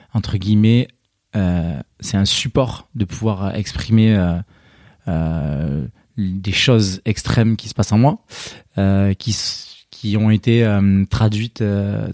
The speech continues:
tout au long de ma vie par plein d'étapes différentes, euh, euh, et que ça soit légal, illégal, que ça soit dans le bon comme dans le mauvais. Moi, j'ai expérimenté énormément de choses, et je reprends souvent cette phrase, euh, que j'adore, euh,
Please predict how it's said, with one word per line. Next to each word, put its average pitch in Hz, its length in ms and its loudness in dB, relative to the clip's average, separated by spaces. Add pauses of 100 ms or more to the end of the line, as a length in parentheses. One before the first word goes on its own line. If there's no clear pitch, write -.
(100)
tout - 180 -2
au 127 40 8
long 120 80 6
de 117 40 6
ma 113 120 6
vie 123 140 0
par - 240 -6
plein 113 260 -2
d'étapes 107 240 -2
différentes, 104 680 0
euh, 92 160 -4 (920)
euh, 85 320 -6
et 92 60 -10
que - 100 -18
ça 101 120 -6
soit 92 580 -6 (120)
légal, 110 540 0
illégal, 113 600 2
que 117 120 -2
ça 107 180 -6
soit 107 400 -6
dans 107 140 -2
le 107 100 2
bon 127 320 2
comme 110 160 -2
dans 110 100 0
le 107 60 4
mauvais. 127 380 4 (720)
Moi, 120 320 4
j'ai 107 180 0
expérimenté 113 640 0
énormément 131 400 2
de 113 60 -2
choses, 139 260 -2 (380)
et 110 40 -4
je 107 80 -2
reprends 127 220 4
souvent 135 240 4
cette 120 180 0
phrase, 123 320 0
euh, 101 160 0
que 110 120 -2
j'adore, 110 360 0
euh, 101 300 -4